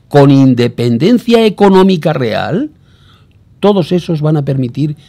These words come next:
que un chaval de veintidós años les, les arruine económicamente.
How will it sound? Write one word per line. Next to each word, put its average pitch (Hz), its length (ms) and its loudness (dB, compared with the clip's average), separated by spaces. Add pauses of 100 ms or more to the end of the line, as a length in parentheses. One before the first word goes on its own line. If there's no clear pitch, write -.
(260)
que 107 100 -8
un 143 100 0
chaval 131 400 -2
de 110 120 -6
veintidós 95 800 -10
años 135 400 -4 (640)
les, 87 440 -12
les 95 240 -10
arruine 127 680 -4
económicamente. 139 800 -4